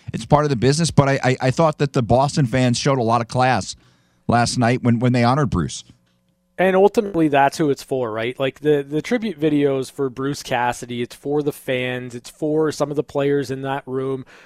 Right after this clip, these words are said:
Speaker 2: within the Boston organization that became better players because of Bruce Cassidy.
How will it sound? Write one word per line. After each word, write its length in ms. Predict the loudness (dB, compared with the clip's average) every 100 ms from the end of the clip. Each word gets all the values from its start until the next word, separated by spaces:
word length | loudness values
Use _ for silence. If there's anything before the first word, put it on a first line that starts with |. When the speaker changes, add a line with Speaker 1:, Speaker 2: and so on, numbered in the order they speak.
| _
Speaker 2:
within 280 | -6 -2 -2
the 60 | -2
Boston 420 | 0 0 0 -8
organization 760 | -6 -4 -4 -2 -4 -4 -6
that 160 | -6 -6
became 400 | -6 -6 -6 -8
better 340 | -4 -2 0
players 500 | -4 -4 0 0 -2
because 460 | -6 -8 -4 -6 -4
of 160 | -8 -8
Bruce 260 | -8 -8
Cassidy. 600 | -6 -2 -2 -4 -8 -8